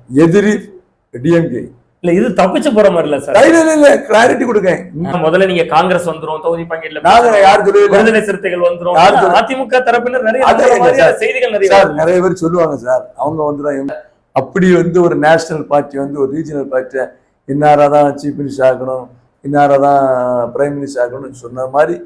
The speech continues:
Speaker 1: எனக்கு
Speaker 2: நம்ம
Speaker 1: தெரியல.
Speaker 2: அந்த புரட்சி பாரதம் கட்சி ஒரு பூவிருந்த மல்லி பகுதியில மட்டும் இருக்கக்கூடிய ஒரு கட்சி.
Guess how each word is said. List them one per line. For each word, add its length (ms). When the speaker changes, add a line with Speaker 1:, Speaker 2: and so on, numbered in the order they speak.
Speaker 1:
எனக்கு 300
Speaker 2:
நம்ம 160
Speaker 1:
தெரியல. 380
Speaker 2:
அந்த 180
புரட்சி 300
பாரதம் 280
கட்சி 220
ஒரு 140
பூவிருந்த 440
மல்லி 260
பகுதியில 320
மட்டும் 240
இருக்கக்கூடிய 640
ஒரு 160
கட்சி. 300